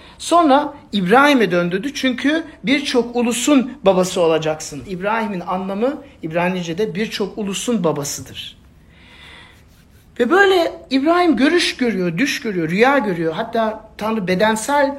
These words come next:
olarak bile ziyaret edip karşına çıkıyor. Ve yedinci ayete bakarsanız İbrahim'e Tanrı peygamber diyor.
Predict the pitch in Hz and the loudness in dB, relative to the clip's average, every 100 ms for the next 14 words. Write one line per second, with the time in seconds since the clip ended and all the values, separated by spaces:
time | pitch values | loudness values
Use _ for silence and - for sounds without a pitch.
0 | - 190 185 170 175 170 151 175 196 202 | -6 -2 0 -2 -4 -4 0 2 4 2
1 | 190 156 - 196 196 226 233 - - 92 | -2 -8 -4 -2 -2 -4 -4 -8 -12 -18
2 | - _ - _ 220 226 - - 190 214 | -20 _ -20 _ 4 4 -2 -6 -4 -2
3 | 247 294 294 262 233 302 330 - 196 185 | 2 2 4 2 2 2 0 0 -2 -4
4 | 185 - - - - - 214 214 226 233 | -8 -12 -20 -20 -14 -4 0 4 4 4
5 | 269 311 240 269 262 185 175 190 196 254 | 2 0 -2 -4 -2 -2 0 -2 0 -2
6 | 285 156 98 | -4 -8 -14